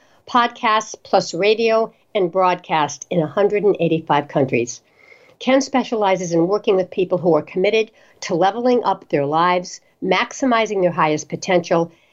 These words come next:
and contributing to making the world a better place. And he also has a wonderful book called The Courage to Change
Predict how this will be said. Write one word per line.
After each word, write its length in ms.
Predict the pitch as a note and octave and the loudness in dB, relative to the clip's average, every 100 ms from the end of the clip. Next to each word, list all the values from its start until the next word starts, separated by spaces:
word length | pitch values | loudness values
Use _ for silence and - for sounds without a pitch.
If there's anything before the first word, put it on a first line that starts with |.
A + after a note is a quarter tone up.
| _ | _
and 200 | G3 F#3 | -2 -2
contributing 840 | - F3+ - E4+ A#3 D#3 B2+ C3+ C3+ _ - | 0 -2 0 -2 0 0 0 -2 -6 _ -10
to 160 | G#3 | 0
making 340 | F3 F3+ A3 G3+ | 2 2 0 -2
the 80 | |
world 260 | F3 E3+ D#3 | 0 0 0
a 60 | C#3+ | -2
better 220 | C#3 C#3 | 0 0
place. 440 | - A#2+ B2+ - _ _ _ _ _ - | 0 -2 -2 -6 _ _ _ _ _ -6
And 140 | F#3 | 0
he 80 | F#3+ | 2
also 260 | G3+ A#3 A3 | 2 0 -4
has 200 | G3+ F#3 | -2 0
a 60 | |
wonderful 480 | D#3 F3+ G#3+ C#4+ C4 | 2 2 2 -2 -4
book 420 | F#3+ G#3+ B3+ - _ _ _ _ | 0 0 0 -6 _ _ _ _
called 380 | - G#3+ F#3 F3 | -6 0 0 0
The 100 | F#3 | -6
Courage 540 | - A3+ G#3 G3+ - - | -6 0 0 0 -6 -8
to 140 | A#3 | -8
Change 520 | - G3+ E3+ D#3+ D#3 | -6 -2 0 0 -4